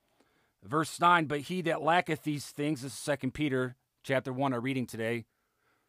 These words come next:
"But he that lacketh these things is blind and cannot see afar off, and hath forgotten that he was purged from his old sins." So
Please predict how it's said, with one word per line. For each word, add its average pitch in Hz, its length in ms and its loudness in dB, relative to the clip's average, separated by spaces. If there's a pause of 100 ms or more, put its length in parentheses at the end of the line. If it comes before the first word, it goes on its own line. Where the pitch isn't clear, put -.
(300)
"But 120 140 -6
he 175 120 0
that 165 200 4
lacketh 165 380 2
these 151 260 -8
things 156 340 -6
is 139 100 -8
blind 160 440 0
and 143 100 -6
cannot 156 340 -2
see 160 320 -6
afar 143 460 2
off, 151 320 6 (680)
and 143 140 -6
hath 160 200 0
forgotten 190 640 4
that 180 180 0
he 175 80 -4
was 170 200 -4
purged 220 520 4
from 190 180 0
his 180 200 0
old 214 360 6
sins." 240 840 -2 (2750)
So 117 400 -4